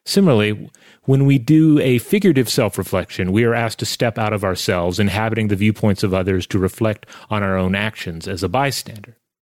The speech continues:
It's very interesting that in this same podcast, Rob mentions cameras and photographs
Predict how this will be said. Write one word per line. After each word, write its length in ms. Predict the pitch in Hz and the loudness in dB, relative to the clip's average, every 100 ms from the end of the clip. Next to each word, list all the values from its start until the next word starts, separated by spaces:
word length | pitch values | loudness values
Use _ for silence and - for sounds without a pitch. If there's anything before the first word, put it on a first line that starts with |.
| - | -8
It's 120 | - | -2
very 240 | 196 208 170 | 2 4 4
interesting 540 | 160 117 - 95 87 | 4 2 -2 -6 -2
that 160 | 107 113 | -2 0
in 120 | 117 | 0
this 120 | 110 | -2
same 320 | - 160 160 | 0 2 2
podcast, 560 | 143 131 120 98 95 - - - - | 0 -2 -2 -4 -4 -6 -20 -12 -2
Rob 200 | 123 131 | 0 0
mentions 360 | 120 107 104 | -2 -2 -4
cameras 400 | - 113 98 95 | -2 -4 -2 -2
and 100 | 98 | -4
photographs 640 | - 151 120 104 92 - | 2 2 4 0 -2 -6